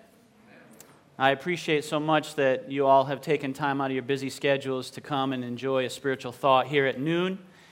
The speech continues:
And I hope this week you'll be blessed as a result of coming to these meetings. And I'd like to emphasize what Brother Claudio said about the cards. I, I want to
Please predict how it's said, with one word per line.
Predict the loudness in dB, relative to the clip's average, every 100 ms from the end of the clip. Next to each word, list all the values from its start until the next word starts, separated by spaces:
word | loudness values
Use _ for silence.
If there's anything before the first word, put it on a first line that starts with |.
| -20 _
And | -2
I | -2
hope | 2 0 0
this | -2 0
week | 0 0 0
you'll | -2
be | -2
blessed | 2 2 2 0
as | -4
a |
result | -6 -4 0 0 0
of | -8
coming | -4 -2 -2 -4
to | -6
these | -8 -4
meetings. | -2 -2 -2 -6 -6
And | -8 -10 -18 -20 -2
I'd | 6
like | 6 6
to | 4
emphasize | 2 2 4 6 8 6
what | 0
Brother | 2 2
Claudio | 2 4 6 6 4
said | 4 4
about | 6 4
the | 2
cards. | 4 8 8 6 2 -14 -16 -8
I, | -8 -8 -16 -18 -6
I | -2
want | 0 2 0
to | 2 0